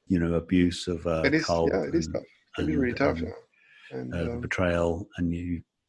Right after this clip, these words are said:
Speaker 1: you know, and they use
Speaker 2: Yeah.
Speaker 1: the term energy work, you know, and, uh, um,
Speaker 2: Yeah, but you, you find these people in all, all different, uh, levels again, right?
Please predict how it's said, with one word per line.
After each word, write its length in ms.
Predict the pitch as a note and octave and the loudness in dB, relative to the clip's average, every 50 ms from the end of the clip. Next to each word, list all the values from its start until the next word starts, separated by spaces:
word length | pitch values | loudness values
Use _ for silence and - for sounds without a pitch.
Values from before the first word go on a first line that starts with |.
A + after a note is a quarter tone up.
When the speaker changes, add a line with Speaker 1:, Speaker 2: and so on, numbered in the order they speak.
| _ B2+ | _ -2
Speaker 1:
you 120 | B2 G2+ | 0 2
know, 200 | F2+ F2 F2 F2+ F#2 - | 2 2 2 0 -2 0
and 120 | - G#2 G2+ | 4 6 8
they 60 | G2+ | 8
use 220 | G2 G2 G#2 G#2+ | 10 10 10 10
Speaker 2:
Yeah. 100 | G#2 - | 10 8
Speaker 1:
the 100 | - - | 6 4
term 300 | F2 - G2+ F#2+ F#2 F#2 | 4 4 6 6 8 8
energy 380 | F#2 F2+ G2 G#2 G#2 G2 G2 G2 | 8 8 8 8 8 8 8 8
work, 680 | F#2+ F2+ F#2 F2+ F2+ F2+ G2 A2+ A#2 A#2 A2 - - - - _ | 8 8 8 8 10 10 10 10 10 8 6 2 -10 -14 -14 _
you 80 | - G2 | 2 4
know, 460 | F2+ F2+ F2 F#2 G2+ A2 B2 A#2 G#2 F#2 | 4 4 6 4 2 2 2 0 -2 0
and, 340 | E2+ E2+ F#2 F2+ F2+ F2+ - F#2+ | 0 0 0 0 -2 -4 -6 -10
uh, 1000 | F#2+ F#2+ G2 G2 G#2 - _ - - - - - - - - - _ _ _ - | -10 -10 -10 -12 -16 -18 _ -20 -20 -18 -18 -18 -18 -20 -20 -20 _ _ _ -4
um, 340 | F#2+ F2+ F2 F2 F2 F2 F2 | -2 -2 0 0 0 2 4
Speaker 2:
Yeah, 320 | D#3+ F#3 G#3 A3 A3+ G#3 - - | 6 8 8 8 6 4 2 6
but 200 | - F3 F3+ - | 8 8 8 8
you, 80 | - F3 | 4 2
you 120 | F#3 G3 | 2 2
find 240 | - - A3+ A3+ A3+ | 6 10 12 12 12
these 140 | G#3+ F3+ - | 10 8 4
people 480 | - F3 D3 C#3+ - C#3+ C#3+ C#3 C3+ | 8 8 8 8 10 8 10 10 8
in 140 | C3 B2+ B2+ | 6 4 2
all, 260 | C3 B2+ C3+ C3 - _ | 0 0 0 0 -2 _
all 200 | E2+ - - - - _ _ - D#2+ D#2 - - - - - C3+ | -10 -10 -10 -10 -12 _ _ -20 -20 -20 -20 -20 -20 -20 -20 -12
different, 500 | C3 C#3+ - - D3 C3 B2+ B2 B2 - | -10 -10 -4 -4 -4 -4 -4 -8 -6 -2
uh, 240 | B2+ B2 A#2 A2+ A2+ A2 - _ _ _ | -2 -2 -2 -2 -6 -10 -14 _ _ _
levels 640 | B2 A#2 B2 C3+ E3 E3+ D#3+ C#3+ - - - - | -2 2 6 6 6 6 6 4 4 2 -4 -10
again, 360 | B2+ A#2 B2 D3+ D3+ C#3+ B2 | -8 2 6 6 6 6 6
right? 320 | A#2+ A#2+ B2+ C3+ C3+ C3 | 4 0 0 0 0 -4